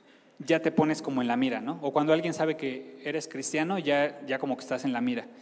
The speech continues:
Y siempre alguien nos está viendo. Y no lo digo como de, "Ay, cuida tu testimonio y cuando te vean". No, al contrario. O sea, en el sentido de eso, siempre estamos siendo, eh, observados por alguien,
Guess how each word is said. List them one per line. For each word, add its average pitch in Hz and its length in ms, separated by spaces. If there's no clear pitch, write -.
Y 135 80
siempre 170 380
alguien 156 240
nos 143 140
está 139 220
viendo. 139 360
Y 160 80
no 175 140
lo 180 100
digo 175 220
como 151 220
de, 120 100
"Ay, 147 260
cuida 151 300
tu - 140
testimonio 135 680
y 127 60
cuando 120 240
te 123 120
vean". 127 300
No, 151 300
al 123 120
contrario. 139 520
O - 40
sea, 120 260
en 127 120
el 123 80
sentido 151 380
de 160 420
eso, 240 240
siempre 196 300
estamos 190 580
siendo, 175 1040
eh, 127 260
observados 151 540
por 147 160
alguien, 170 420